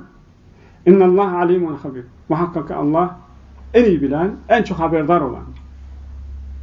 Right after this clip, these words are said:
Takvalı olunduğu zaman Allah'ın katında en değerli insan.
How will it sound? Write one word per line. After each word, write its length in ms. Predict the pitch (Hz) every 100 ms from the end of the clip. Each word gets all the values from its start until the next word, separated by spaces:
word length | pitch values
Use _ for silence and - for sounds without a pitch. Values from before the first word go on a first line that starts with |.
| - - -
Takvalı 460 | 165 160 175 190 214
olunduğu 440 | 180 175 180 233
zaman 460 | 175 160 196 262 -
Allah'ın 440 | 196 220 226 226 233
katında 460 | 196 180 202 233
en 240 | - 262 196
değerli 280 | 185 185
insan. 200 | 170 -